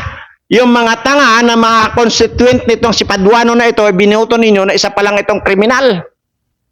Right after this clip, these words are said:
Buwisit kayo. Driver utusan lang pala iyan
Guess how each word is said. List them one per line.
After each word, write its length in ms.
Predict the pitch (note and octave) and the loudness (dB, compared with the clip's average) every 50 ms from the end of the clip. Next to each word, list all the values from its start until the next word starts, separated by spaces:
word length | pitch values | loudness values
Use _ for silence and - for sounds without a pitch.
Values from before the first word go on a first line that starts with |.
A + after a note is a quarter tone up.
| _ _ _ _ _ _ _ _ _ _ _ _ _ _ _ _ _ _ _ | _ _ _ _ _ _ _ _ _ _ _ _ _ _ _ _ _ _ _
Buwisit 480 | - D#3+ G#3+ C4+ C4+ A3 A#3+ A3+ - | 0 0 2 2 2 0 -2 -4 -2
kayo. 320 | - F3+ F#3+ G#3 A3+ G#3+ E3+ - - - - - - - _ _ _ _ _ _ _ _ _ _ _ _ _ _ _ _ _ _ _ _ _ _ _ _ _ _ _ _ _ _ _ _ _ - - - - - - - - - _ _ _ _ _ _ _ _ _ _ _ _ _ _ _ _ | -2 0 0 2 0 0 0 -2 -2 -2 -2 -4 -6 -10 _ _ _ _ _ _ _ _ _ _ _ _ _ _ _ _ _ _ _ _ _ _ _ _ _ _ _ _ _ _ _ _ _ -2 -2 -2 -2 -6 -12 -14 -16 -16 _ _ _ _ _ _ _ _ _ _ _ _ _ _ _ _
Driver 720 | - E3 F3 B3 C4 C#4+ C#4+ C#4+ C4+ C4+ C#4 C4+ A#3+ - C4 | -2 0 0 2 2 2 2 2 2 2 0 0 0 -2 -2
utusan 440 | B3+ B3+ C4 A#3+ - C4+ D4+ C#4+ C#4 | -2 0 -2 0 0 0 0 2 2
lang 160 | C4+ C4 B3 | 0 0 -2
pala 240 | - C4+ B3+ B3+ A#3+ | -2 -2 -2 0 0
iyan 360 | A#3 B3+ A#3+ A3+ G3+ F#3 F3+ | 0 0 0 0 0 0 -2